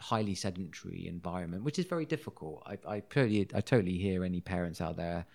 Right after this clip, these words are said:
you know, who again, who are shouting at the, uh, at the, uh, the podcast now. Um, I do understand, you know, how difficult it is to, to raise small children and also to look after lots of kids, 'cause I used to run a weight management camp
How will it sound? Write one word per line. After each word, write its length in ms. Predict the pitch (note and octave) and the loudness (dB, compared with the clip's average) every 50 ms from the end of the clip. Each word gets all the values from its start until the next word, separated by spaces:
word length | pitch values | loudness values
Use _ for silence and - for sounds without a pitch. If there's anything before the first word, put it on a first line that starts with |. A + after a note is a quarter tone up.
| - - _ | -20 -20 _
you 80 | - - | -6 -4
know, 140 | D#2+ E2 E2 | -2 -2 -4
who 180 | D#2 F2 F2 F2 | -4 -4 -4 -4
again, 300 | F2 F2 G2 F#2 F2 E2+ | -2 -2 -2 -2 0 0
who 140 | E2+ E2+ E2+ | -2 -2 -2
are 60 | E2+ | -2
shouting 440 | - - F2 E2+ E2+ - - E2 D#2+ | 0 0 2 0 0 0 -2 -2 -2
at 120 | D2+ - | -4 -4
the, 180 | - D#2+ D#2 D#2 | -6 -4 -2 0
uh, 120 | D#2+ D#2+ D#2+ - - - - - - - _ | 0 -2 -2 -4 -8 -18 -18 -20 -20 -6 _
at 140 | E2+ D#2+ C2+ | -2 -2 0
the, 220 | - E2+ D#2+ D2 | 0 -2 -2 -2
uh, 80 | D#2 E2+ | -4 -4
the 100 | E2+ F2 | -6 -6
podcast 580 | - - F#2 F2 - - D#2+ D#2 D#2+ D#2+ - | 0 0 0 0 0 0 0 0 0 0 -2
now. 380 | - - D#2+ D#2 D#2 D#2+ E2+ E2 - | 0 2 2 2 2 0 0 -2 -2
Um, 360 | - F2 E2+ D#2+ D#2+ D#2+ D#2 | 0 2 2 2 2 0 2
I 80 | D#2 F#2+ | 2 0
do 200 | F#2+ G#2+ G#2 F#2+ | 4 6 6 6
understand, 640 | F2+ F2 E2 E2+ - - - E2 D2+ D2 D2+ D2+ D#2 - - - - _ | 6 4 2 -2 -4 -2 -4 -2 -2 -2 -4 -6 -6 -10 -16 -20 -20 _
you 80 | - F2 | -2 -2
know, 140 | E2 D#2+ D#2 | 0 0 0
how 160 | D#2 F2 E2 | -2 -2 -2
difficult 500 | D#2+ F2+ - - E2 - D#2+ D#2+ - - | -2 -2 -4 -4 -8 -6 -8 -8 -6 -6
it 60 | D#2+ | -4
is 180 | E2 E2 D#2 D#2+ | -4 -4 -6 -6
to, 240 | - - D#2+ D#2 D#2 | -8 -8 -6 -6 -6
to 220 | - - E2+ E2 | -6 -6 -6 -4
raise 320 | E2 E2+ D#2+ D#2+ D#2 - | -2 -2 -2 -2 -4 -6
small 240 | - - - D#2+ D#2 | -6 -6 -4 -4 -4
children 380 | D#2+ - D#2+ E2 D#2+ D#2 D#2+ E2 | -4 -4 -4 -4 -2 -2 -2 2
and 100 | F2 F#2 | 4 4
also 240 | F#2+ F2+ - - E2+ | 4 4 2 -2 -4
to 100 | - F#2 | 0 0
look 160 | F#2+ F#2 - | -2 4 4
after 220 | D3 C3+ - - | 4 4 4 0
lots 240 | D2+ C#2 - - - | -4 -4 -6 -8 -8
of 60 | - | -10
kids, 220 | - - D#2+ D2 - | -6 -6 -6 -6 -6
'cause 120 | - - | -6 -4
I 80 | D#2+ D2+ | -4 -4
used 180 | D#2+ E2+ - | -4 -6 -6
to 80 | - E2+ | -6 -4
run 160 | E2 E2 E2 | -2 -2 -2
a 60 | E2 | 0
weight 200 | E2 E2 E2 E2 | -2 -2 -2 0
management 380 | F2 F2 E2+ E2 E2 - - - | 0 0 0 0 -2 -4 -8 -8
camp 340 | - - D#2 D#2+ F#2 - | -4 -4 -2 -2 -4 -6